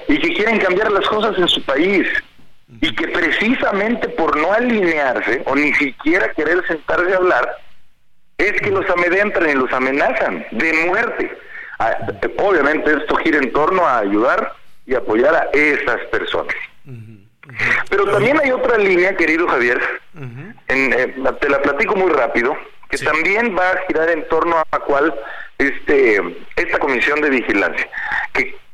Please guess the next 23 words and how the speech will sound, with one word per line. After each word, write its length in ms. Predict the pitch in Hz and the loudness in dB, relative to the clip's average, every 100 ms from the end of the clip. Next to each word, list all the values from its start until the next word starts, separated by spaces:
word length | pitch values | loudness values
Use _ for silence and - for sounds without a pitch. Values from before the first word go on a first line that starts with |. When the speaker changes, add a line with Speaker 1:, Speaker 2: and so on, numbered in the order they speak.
| - | -2
Speaker 1:
que 140 | 147 | 0
obviamente 800 | 190 240 254 214 165 147 147 147 | 2 2 2 2 0 0 0 0
es 140 | 139 143 | 2 0
un 160 | 139 | 0
tema, 340 | 147 143 139 139 - - - - - - | 0 0 0 -2 -6 -10 -14 -16 -20 -18
quizá, 460 | 127 113 147 147 - - - - | -10 -2 0 2 0 -4 -10 -10
mm, 120 | 104 82 80 85 82 - - - - - | -10 -10 -12 -14 -16 -16 -18 -20 -20 -14
pues, 140 | - | -4
obviamente 480 | 143 165 135 156 147 | 2 2 2 0 2
el 80 | 120 | 2
de 80 | 107 | 2
la 120 | 104 | 2
violencia 520 | 101 110 135 147 135 | 4 4 4 2 2
es 100 | 135 139 | 2 0
el 120 | 127 | 2
más 220 | 143 147 | 0 0
importante 640 | 147 131 117 - 147 151 | -2 -2 -2 0 0 0
porque 220 | 127 104 135 | -2 -2 0
es 60 | |
hablar 280 | 143 135 139 | 0 2 2
de 100 | 139 | 2
la 140 | 120 135 | 2 2
vida. 280 | 131 127 | 2 2